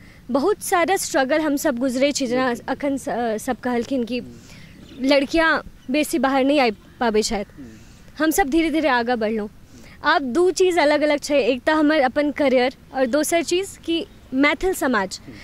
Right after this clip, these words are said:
केना बढ़ऽके चाही। हम personally हमरा लागैए कि अहाँ अगर करियरमे अहाँ जे भी करू, नीक करू, बेजाय करू, जे किछु करू, अहाँ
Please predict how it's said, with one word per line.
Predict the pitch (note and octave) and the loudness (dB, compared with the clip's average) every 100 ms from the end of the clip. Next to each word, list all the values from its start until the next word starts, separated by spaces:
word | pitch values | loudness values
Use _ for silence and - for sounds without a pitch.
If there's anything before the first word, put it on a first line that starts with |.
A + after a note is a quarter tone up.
| - - | -18 -4
केना | E4 E4+ | 0 2
बढ़ऽके | F4 B3 C4 C#4 C#4 | 2 2 2 0 0
चाही। | - G#3 G#3 F#3 - - - - - - | -2 -2 -4 -8 -10 -20 -20 -20 -20 -8
हम | - F#4+ | 0 0
personally | G#4 F4+ E4+ F4+ F#4 G#4 | 2 2 2 0 0 2
हमरा | F#4+ F4+ F4+ E4 | 2 4 2 2
लागैए | - C4+ D#4+ F4+ | 0 0 2 0
कि | D4+ F4+ | 0 -2
अहाँ | E4 F4+ | 0 0
अगर | F4 F4 F4 | 2 0 -2
करियरमे | - C#4+ D#4 F4+ F4 | 0 2 2 2 0
अहाँ | E4 F4 | 0 -2
जे | B3+ D4 | 0 0
भी | D4 E4 | 2 2
करू, | C4+ F#3+ F3+ - - - - - - - - | 0 -2 -6 -14 -20 -20 -20 -20 -20 -18 0
नीक | C#4+ D#4+ B3 | 2 2 2
करू, | C#4+ C4+ | 0 2
बेजाय | C4+ B3+ B3+ B3+ D4+ | 0 0 0 2 0
करू, | D4+ B3+ C#4 | 0 -2 -2
जे | A#3+ E4+ | -2 0
किछु | G4 - | 0 0
करू, | D4+ A#3+ B3+ | 0 0 0
अहाँ | B3 C#4 | -4 -8